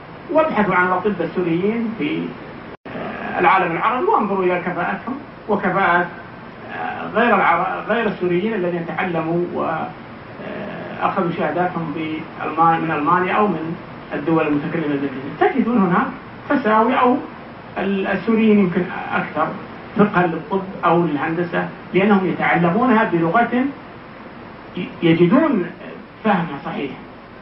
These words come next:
وبالتالي أيضًا يقنعون ب-، ب-، بدلالاتها. أنا أزعم أن أعرف الإنجليزية، اللغة الإنجليزية، يعني،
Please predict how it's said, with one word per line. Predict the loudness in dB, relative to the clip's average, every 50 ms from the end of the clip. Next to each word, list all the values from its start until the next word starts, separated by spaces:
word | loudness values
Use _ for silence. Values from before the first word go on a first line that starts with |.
| -18 -18 -18 -18 -2 2
وبالتالي | 2 4 4 2 2 2 2 2 2 2 2
أيضًا | 2 2 2 2
يقنعون | 4 2 2 2 2 2 4 4 4 4 2
ب-، | 2 2 2
ب-، | 2 2 0 -2 -2 -2
بدلالاتها. | 0 0 0 0 0 0 -2 -2 -4 -6 -10 -12 -14 -16 -16 -18 -18 -18 -18 -18 -18 -18 -18 -18 -18 -18 -18 -18 -18 -18 -2 2
أنا | 4 4 4 4 4 2
أزعم | 2 0 0 0 2 2
أن | 2 4
أعرف | 4 2 2 2 0
الإنجليزية، | 0 2 2 2 2 2 2 0 0
اللغة | 2 2 2 2
الإنجليزية، | 0 0 0 0 0 2 2 2
يعني، | 4 4 4 2 2 0 0 0